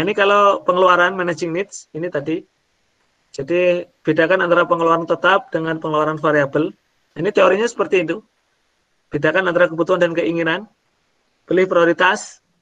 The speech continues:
penghematan. Nah, ini kan cara-cara yang common ya, yang teman-teman sudah ini. Ya, tinggal nanti diamalkan. Bisa pakai cara per amplop,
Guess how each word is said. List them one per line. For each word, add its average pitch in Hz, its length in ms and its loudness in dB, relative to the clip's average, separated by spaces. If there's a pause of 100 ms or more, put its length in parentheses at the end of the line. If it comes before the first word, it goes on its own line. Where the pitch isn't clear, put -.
(500)
penghematan. 165 560 -2
Nah, 147 80 -4
ini 175 80 -4
kan 220 160 -4
cara-cara 180 840 2 (720)
yang 175 160 -2
common 185 320 0
ya, 139 240 -6
yang 147 400 -14
teman-teman 160 400 -10
sudah 143 400 -8
ini. 139 240 -14 (160)
Ya, 143 160 -6
tinggal 170 320 0
nanti 190 160 -4
diamalkan. 180 560 -2 (800)
Bisa 175 320 -2
pakai 170 240 0
cara 170 240 0
per 170 160 -2
amplop, 175 640 0